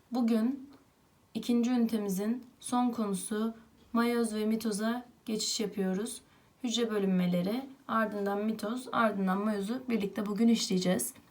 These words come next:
Başlayalım. Hücre bölünmeleri.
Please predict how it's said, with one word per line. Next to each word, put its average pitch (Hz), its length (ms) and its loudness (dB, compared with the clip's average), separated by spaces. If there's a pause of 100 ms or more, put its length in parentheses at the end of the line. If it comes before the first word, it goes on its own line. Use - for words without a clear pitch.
Başlayalım. 196 680 0 (2500)
Hücre 262 260 4
bölünmeleri. 185 720 4